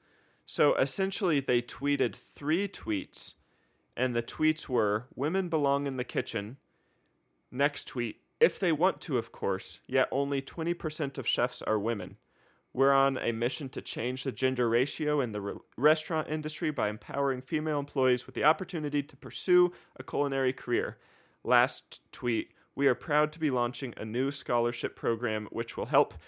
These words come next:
female Burger King employees pursue their culinary dreams." So overall, their message was actually pretty positive and encouraging and uplifting to women.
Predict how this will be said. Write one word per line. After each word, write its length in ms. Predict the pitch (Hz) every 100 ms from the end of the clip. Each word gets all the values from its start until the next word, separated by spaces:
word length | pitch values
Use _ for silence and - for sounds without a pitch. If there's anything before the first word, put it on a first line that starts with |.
| - -
female 360 | 202 208 196
Burger 280 | 165 175 175
King 200 | 170 165
employees 520 | 160 - 127 120 123
pursue 420 | - 135 - 147 147
their 160 | 127
culinary 480 | - 131 123 117 113
dreams." 440 | 110 107 92 - - - - -
So 180 | 190 -
overall, 500 | 202 233 175 151 156
their 180 | 147 127
message 460 | 120 123 - 151 127
was 140 | 123
actually 360 | 120 - 127 117
pretty 460 | - 151 135 139 131 _
positive 720 | - 147 135 147 165 190 185 -
and 160 | 123 123
encouraging 760 | - - 135 143 165 165 170 _ - _ _ -
and 400 | 139 131 120 117 - 135
uplifting 560 | 135 135 139 185 165
to 160 | - 165
women. 340 | 170 190 202